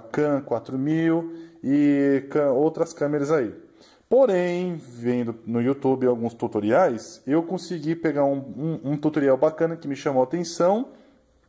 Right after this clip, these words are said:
e eu nesse capacete consegui fazer uma adaptaçãozinha com, é,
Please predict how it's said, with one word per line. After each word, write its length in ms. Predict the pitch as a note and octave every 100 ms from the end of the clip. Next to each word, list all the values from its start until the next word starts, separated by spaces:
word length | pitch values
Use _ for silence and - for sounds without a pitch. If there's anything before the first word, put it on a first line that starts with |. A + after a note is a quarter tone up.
| _ _ - - - - -
e 180 | E3+
eu 140 | F3 F#3
nesse 340 | F3 F3+ F3+
capacete 580 | - F3 E3 - E3+ -
consegui 600 | - G3+ G#3+ F#3+ D3 E3+
fazer 320 | - D#3 C#3+
uma 120 | D3
adaptaçãozinha 880 | C#3 C#3 - - D3 C3 C#3 E3+ E3+
com, 720 | E3 C#3+ C3+ B2+ A#2+ A2+ G#2 - - _ _ _ -
é, 720 | A2+ A2+ A2+ A2 G#2+ G#2